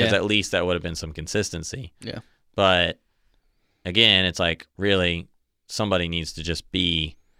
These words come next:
Speaker 2: the person who's in charge
Speaker 1: Yeah.
Speaker 2: of the overall story.
Speaker 1: Yeah, I mean, K-, Kathleen Kennedy is a great example because, like, she,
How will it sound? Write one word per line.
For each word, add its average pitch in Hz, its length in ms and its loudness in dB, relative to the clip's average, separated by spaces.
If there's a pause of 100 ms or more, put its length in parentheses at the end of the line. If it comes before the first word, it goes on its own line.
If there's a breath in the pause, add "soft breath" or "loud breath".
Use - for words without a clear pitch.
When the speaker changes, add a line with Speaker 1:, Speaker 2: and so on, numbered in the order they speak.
(240)
Speaker 2:
the 85 100 -6
person 87 460 0
who's 82 200 -8
in 80 80 -8
charge 85 500 -4
Speaker 1:
Yeah. 117 220 -2
Speaker 2:
of 85 60 -2
the 82 80 -2
overall 85 360 0
story. 85 420 -2
Speaker 1:
Yeah, 180 180 4
I 175 40 4
mean, 147 220 2
K-, - 360 -12
Kathleen 175 500 2
Kennedy 139 400 4
is 113 160 2
a 117 180 2
great 117 240 4
example 117 480 -2
because, 117 400 -2
like, 117 300 2
she, 117 640 -4